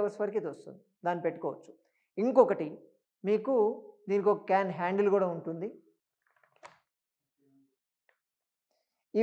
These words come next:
ఉన్నటువంటిది ఇంకొకటి చెప్తాను, మీరు ఎక్కడికైనా క్యారీ చేయాలంటే దీన్ని ఈజీగా క్యారీ చేయొచ్చు. ఇది ఉంది కదా, దీన్ని తీసేయొచ్చు,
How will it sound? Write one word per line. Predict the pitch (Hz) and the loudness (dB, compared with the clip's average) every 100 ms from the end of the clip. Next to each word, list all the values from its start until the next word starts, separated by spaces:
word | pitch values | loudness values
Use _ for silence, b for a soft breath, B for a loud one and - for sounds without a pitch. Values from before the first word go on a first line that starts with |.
| 214 | 6
ఉన్నటువంటిది | 226 277 262 247 226 | 6 6 6 4 2
ఇంకొకటి | 226 220 220 208 | 2 4 4 4
చెప్తాను, | 214 196 196 | 2 0 2
మీరు | 214 | 4
ఎక్కడికైనా | 226 220 240 240 240 | 4 2 0 2 6
క్యారీ | 208 226 233 | 6 6 4
చేయాలంటే | 208 185 220 208 220 - 185 | 2 2 0 0 -2 -4 -2
దీన్ని | 190 180 190 226 | -2 -2 -2 -2
ఈజీగా | 208 196 185 214 226 | -2 -2 0 0 2
క్యారీ | 170 165 180 175 | 2 2 0 -6
చేయొచ్చు. | 151 151 - 160 143 - _ _ _ _ _ - | -10 -10 -12 -12 -12 -18 _ _ _ _ _ -8
ఇది | 160 | -4
ఉంది | 185 190 | -2 0
కదా, | 196 208 - - - | 0 0 -4 -16 -12
దీన్ని | 180 175 | -10 -6
తీసేయొచ్చు, | 175 170 185 - - | -6 -6 -8 -8 -14